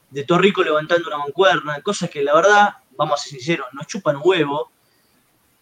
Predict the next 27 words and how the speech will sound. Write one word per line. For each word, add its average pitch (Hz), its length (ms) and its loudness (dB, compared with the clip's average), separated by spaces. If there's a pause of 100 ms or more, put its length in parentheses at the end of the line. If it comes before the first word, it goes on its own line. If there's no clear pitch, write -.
(200)
Entonces, 190 540 0
las 208 240 2
redes 233 200 4
sociales 220 200 -2
de 185 60 -4
San 190 100 -2
Lorenzo 165 220 0
están 220 200 0
para 190 180 4
eso, 208 260 4
no 202 120 4
para 151 260 4
ayudar 156 340 0
al 147 120 0
hincha. 127 360 -12
Que, 147 240 -8
entonces, 175 480 -14
ya 175 260 0 (140)
creo 175 200 -2
que 143 200 -12 (200)
pedir 170 300 -2
eso 170 360 0
es, 160 200 -2
eh, 117 380 -4 (600)
es 160 160 2
como 147 220 0
decimos 147 420 2